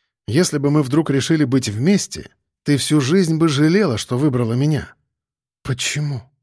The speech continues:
нахмурилась она. «Ты ведь и сама знаешь». Она снова помотала головой, и я залюбовался её волшебной золотой гривой. «Ну,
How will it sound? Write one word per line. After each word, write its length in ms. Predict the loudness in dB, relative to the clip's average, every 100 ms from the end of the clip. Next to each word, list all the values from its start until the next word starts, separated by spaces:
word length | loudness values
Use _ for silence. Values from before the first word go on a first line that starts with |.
| _ _ _
нахмурилась 640 | -4 -2 0 -2 -2 -6
она. 260 | -6 -8 -12 _ _ _ _ _ _ _
«Ты 100 | 0
ведь 200 | 0 0
и 40 |
сама 360 | -2 0 0 0
знаешь». 540 | 0 -2 -2 -8 -18 _ _ _ _ _ _ _ _ _
Она 220 | 0 0
снова 300 | 2 2 2
помотала 480 | 0 -2 0 0 0
головой, 600 | 0 0 2 2 0 -4 -4
и 80 |
я 160 | 0 2
залюбовался 640 | 2 0 0 0 0 0
её 260 | 0 0 0
волшебной 500 | 0 -2 -2 0 0
золотой 460 | 0 0 0 0 0
гривой. 540 | 0 -2 -4 -16 _ _ _ _ _ _ _ _ _ -6
«Ну, 440 | 0 0 -2 -8